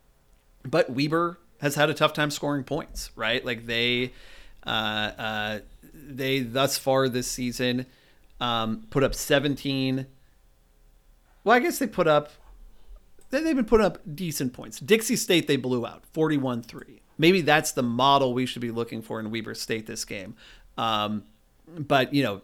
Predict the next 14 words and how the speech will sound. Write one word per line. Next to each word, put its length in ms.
lost 380
seventeen 400
fourteen 440
to 100
Davis, 480
lost 320
thirty-seven 480
twenty-four 460
to 60
James 360
Madison. 640
Uh, 40
i-, 480
i-, 340